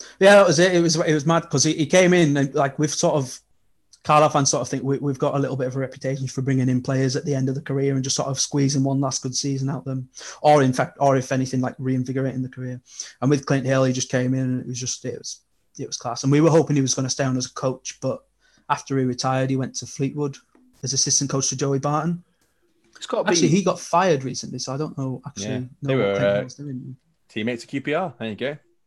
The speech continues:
Speaker 1: Mm-hmm.
Speaker 2: It's
Speaker 1: Actually,
Speaker 2: gotta
Speaker 1: uh,
Speaker 2: be, like, um, sort of mixed emotions when a thirty-nine-year-old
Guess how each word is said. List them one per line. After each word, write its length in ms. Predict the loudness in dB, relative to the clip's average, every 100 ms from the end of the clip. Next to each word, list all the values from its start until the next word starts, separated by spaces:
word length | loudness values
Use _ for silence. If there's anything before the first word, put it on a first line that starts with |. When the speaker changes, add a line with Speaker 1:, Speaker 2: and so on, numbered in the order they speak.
| _
Speaker 1:
Mm-hmm. 180 | -4 -2
Speaker 2:
It's 280 | -4 -8 -2
Speaker 1:
Actually, 380 | -2 2 2 4
Speaker 2:
gotta 240 | 4 4 4
Speaker 1:
uh, 40 |
Speaker 2:
be, 100 | 0 -2
like, 360 | 0 0 -4 -18 -8
um, 600 | -6 -4 -2 -2 -2 -10 _ _ _ _ _ _
sort 240 | -6 -4 -4
of 80 | -2
mixed 320 | -2 -2 -2
emotions 480 | 0 0 -2 -6 -4
when 100 | -8
a 40 |
thirty-nine-year-old 1300 | -8 -6 -6 -6 -6 -4 -2 -2 -2 -2 -4 -6 -10